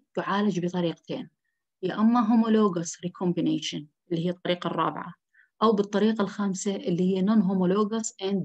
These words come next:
joining. راح نجي نشرحهم واحدة واحدة. ال non-homologous end joining هنا اللي يحدث إنه قطع، مثل ما قلنا، راح ينقطع شريط ال دي إن إيه بسبب تعرض الأشعة مثلا.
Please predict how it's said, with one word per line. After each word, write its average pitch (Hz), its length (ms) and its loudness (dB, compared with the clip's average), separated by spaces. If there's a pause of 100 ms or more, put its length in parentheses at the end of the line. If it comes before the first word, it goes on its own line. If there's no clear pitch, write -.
joining. 143 500 -4 (1300)
راح - 160 -8
نجي 180 160 2
نشرحهم 180 460 0
واحدة 190 260 -2
واحدة. 214 360 -4 (480)
ال 202 160 6
non-homologous 190 920 2
end 190 360 0
joining 147 480 -4 (1400)
هنا 214 160 2
اللي 208 320 4
يحدث 170 580 -2 (880)
إنه 185 500 0
قطع، 196 180 0
مثل 170 260 -2
ما 165 80 0
قلنا، 175 340 0
راح 180 160 -6
ينقطع 175 320 -6
شريط 170 260 -6
ال 151 100 -6
دي 160 140 -6
إن - 80 0
إيه 214 140 -2
بسبب 214 460 -2 (280)
تعرض - 300 -4
الأشعة - 380 -10
مثلا. 165 480 -6